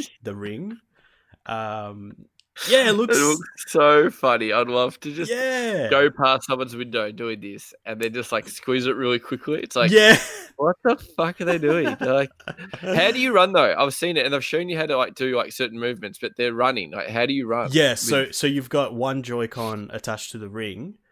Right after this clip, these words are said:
Speaker 1: Oh,
Speaker 2: and
Speaker 1: so
Speaker 2: the
Speaker 1: you
Speaker 2: other
Speaker 1: just
Speaker 2: one
Speaker 1: push the joystick forward or
Speaker 2: No,
Speaker 1: something?
Speaker 2: no, no, no, no, no, no.
Speaker 1: Oh.
Speaker 2: So one Joy-Con is attached to the ring, the other one
Speaker 1: Yeah.
Speaker 2: is strapped to your leg.
Speaker 1: Ah.
Speaker 2: So it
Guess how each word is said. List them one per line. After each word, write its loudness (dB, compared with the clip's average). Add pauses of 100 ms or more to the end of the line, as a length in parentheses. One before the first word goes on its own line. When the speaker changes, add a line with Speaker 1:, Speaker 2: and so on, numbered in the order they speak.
(180)
Speaker 1:
Oh, 4
Speaker 2:
and 0
Speaker 1:
so -2
Speaker 2:
the 4
Speaker 1:
you 2
Speaker 2:
other -2
Speaker 1:
just -4
Speaker 2:
one -6
Speaker 1:
push 0
the -8
joystick -6 (240)
forward -8
or -20 (240)
Speaker 2:
No, 0
Speaker 1:
something? -4
Speaker 2:
no, -2
no, -6
no, -8
no, -10
no, -16
no. -20 (240)
Speaker 1:
Oh. -4
Speaker 2:
So -8
one -8
Joy-Con -10
is -16
attached -16
to -14
the -12
ring, -14 (340)
the -6
other 0
one 8
Speaker 1:
Yeah. 6
Speaker 2:
is 0
strapped -8
to -14
your -10
leg. -12 (2000)
Speaker 1:
Ah. 0 (160)
Speaker 2:
So -4
it -10